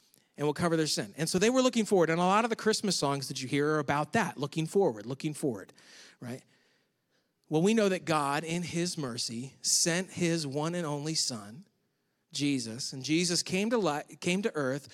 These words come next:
fully God and fully man. That's what we celebrate on Christmas, the incarnation, God in the flesh.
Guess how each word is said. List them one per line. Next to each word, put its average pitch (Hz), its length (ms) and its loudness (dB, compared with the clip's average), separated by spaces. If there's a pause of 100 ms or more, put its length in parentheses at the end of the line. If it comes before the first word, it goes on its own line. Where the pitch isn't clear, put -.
(160)
fully 202 320 0
God 160 240 0
and 165 100 -4
fully 170 280 0
man. 135 260 -4
That's 151 220 -6
what 143 80 -6
we 170 100 0
celebrate 147 500 -2
on 156 140 -2
Christmas, - 460 -6
the 143 160 -8
incarnation, 180 880 0
God 160 320 2
in 185 100 0
the 196 80 0
flesh. 139 420 -6